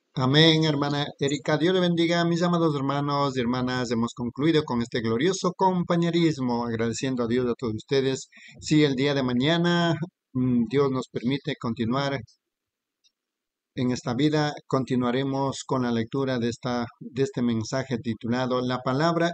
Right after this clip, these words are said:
Inmutable de Dios, servicio realizado en Lackport, California, Estados Unidos, día veinticuatro de julio del año mil novecientos sesenta.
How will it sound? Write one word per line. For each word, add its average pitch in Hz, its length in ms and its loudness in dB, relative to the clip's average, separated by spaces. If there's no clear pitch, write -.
Inmutable 175 920 0
de 160 120 2
Dios, 156 480 2
servicio 127 460 -4
realizado 127 500 -2
en 120 160 0
Lackport, 156 560 -2
California, 143 640 0
Estados 120 420 -4
Unidos, 127 540 0
día 123 240 0
veinticuatro 113 680 -2
de 110 160 -2
julio 160 300 2
del 135 160 -2
año 135 260 -2
mil 165 180 0
novecientos 156 560 0
sesenta. 113 540 -4